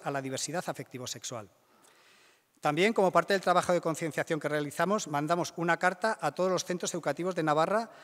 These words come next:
para que en torno al diecisiete de mayo, Día contra la L G T B fobia, y el veintiocho de junio, Día de la Liberación Sexual, incluyan entre sus actividades formativas acciones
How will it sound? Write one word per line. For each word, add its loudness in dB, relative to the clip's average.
para 0
que -4
en -4
torno -2
al 0
diecisiete -6
de -2
mayo, -2
Día -4
contra -6
la -6
L -10
G -12
T -10
B -6
fobia, -8
y -8
el -6
veintiocho -8
de -8
junio, -6
Día 0
de 2
la -2
Liberación -6
Sexual, 0
incluyan 2
entre -2
sus -2
actividades 2
formativas 2
acciones 0